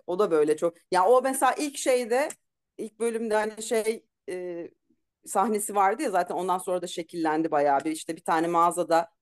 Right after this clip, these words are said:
başörtülü birkaç kadınla karşılaştı. Bunlar da her yerde yapıyor. O da, e, kadın da ya faşisti yapıştırıyor sur-, suratına. Muhteşem sahneydi o da.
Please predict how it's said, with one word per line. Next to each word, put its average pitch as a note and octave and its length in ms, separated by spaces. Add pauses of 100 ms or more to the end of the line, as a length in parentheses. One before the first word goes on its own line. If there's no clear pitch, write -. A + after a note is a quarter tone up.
(240)
başörtülü F3+ 580
birkaç - 280
kadınla E3 380
karşılaştı. E3 540
Bunlar F#3 400
da F3+ 120
her F3+ 220
yerde D3+ 460 (340)
yapıyor. E3 400
O E3 160
da, F3 220 (340)
e, - 140
kadın F#3 320
da F3+ 80
ya E3 140
faşisti G3+ 580
yapıştırıyor G3+ 600
sur-, F#3 200
suratına. E3+ 420
Muhteşem F#3 520
sahneydi E3 480
o D3+ 160
da. A#3 160